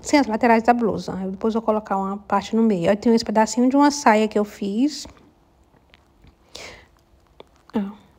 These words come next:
aí eu vou cortar ali a parte do, do decote da frente.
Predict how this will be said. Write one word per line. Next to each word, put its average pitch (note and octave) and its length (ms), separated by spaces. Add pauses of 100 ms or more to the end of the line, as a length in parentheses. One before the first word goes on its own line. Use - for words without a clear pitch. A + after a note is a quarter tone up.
aí G#3 80
eu G3+ 40
vou G3+ 100
cortar A3+ 420
ali A3+ 500
a A#3 140
parte G#3 420
do, A#3+ 520 (120)
do A#3 160
decote A3+ 420
da A#3 140
frente. G3 540